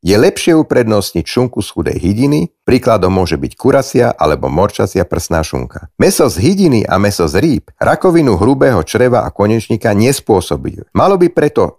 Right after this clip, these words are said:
z tejto potravinovej skupiny spolu so strukovinami prevažovať v pravidelnej konzumácii. Rybí tuk je bohatý na prospešné esenciálne omega tri mastné kyseliny, preto sa okrem chudých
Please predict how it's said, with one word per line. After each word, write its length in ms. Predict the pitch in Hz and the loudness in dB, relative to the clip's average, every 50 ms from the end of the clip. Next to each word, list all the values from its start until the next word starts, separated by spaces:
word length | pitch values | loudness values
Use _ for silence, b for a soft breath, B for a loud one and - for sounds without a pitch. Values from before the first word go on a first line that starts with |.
| _ | _
z 160 | - - - | -18 -6 -2
tejto 320 | - 170 208 202 - 185 - | 0 0 2 2 0 0 0
potravinovej 640 | - 160 156 147 135 131 120 117 113 113 107 - 101 | 0 0 2 2 0 2 2 2 2 2 2 2 0
skupiny 560 | - - - - 98 - - 90 87 85 76 | -2 -4 -6 -8 -6 -4 -2 -2 -2 -2 -4
spolu 320 | - - 135 127 120 104 | -2 0 2 2 2 2
so 160 | 80 80 73 | 2 0 -2
strukovinami 880 | - - - 113 151 170 - - 147 131 131 123 120 117 101 101 95 - | -2 -2 0 2 2 2 2 2 2 2 2 2 2 2 2 0 -2 -2
prevažovať 720 | - 117 135 147 143 147 135 117 127 104 107 104 - - | 0 0 2 2 2 2 0 0 0 0 0 -2 -2 -2
v 0 | |
pravidelnej 560 | - 95 101 95 101 90 92 90 87 87 85 - | -2 0 0 0 0 0 0 0 0 0 -2 -2
konzumácii. 720 | - 80 71 67 69 69 67 71 69 - - - - - _ _ - | -2 -2 -2 -2 -4 -6 -6 -6 -8 -10 -12 -14 -16 -16 _ _ -2
Rybí 320 | - 175 220 202 214 190 - | 0 0 2 2 2 0 2
tuk 240 | - 131 110 95 | 0 0 0 2
je 80 | 92 85 | 0 0
bohatý 480 | 76 110 139 151 151 135 - 131 117 98 | 2 2 2 2 0 0 0 0 0 0
na 80 | 92 | 0
prospešné 640 | - - 101 139 - - - 147 - - 113 95 - | 0 0 0 -2 -2 -2 -2 -2 0 0 0 0 2
esenciálne 640 | - 117 117 - 131 127 123 - 120 117 113 110 92 60 | 0 0 0 0 0 0 0 0 0 2 2 2 2 0
omega 320 | - 104 113 110 98 110 104 | 0 0 0 2 0 0 -2
tri 160 | - 95 98 | 0 0 0
mastné 320 | 101 98 95 - - 76 | 0 0 0 -2 -4 -6
kyseliny, 720 | 69 - 73 - - 78 73 73 80 82 87 98 104 - _ | -6 -6 -8 -6 -2 -2 0 0 0 0 0 -2 -2 -2 _
preto 240 | - 165 170 - 165 | 0 0 2 2 0
sa 240 | - - 143 - | 2 2 0 0
okrem 320 | 135 - - 117 101 85 - | 0 0 0 0 0 0 -2
chudých 480 | - - 170 226 208 196 139 107 - | 0 2 2 2 4 2 2 0 -2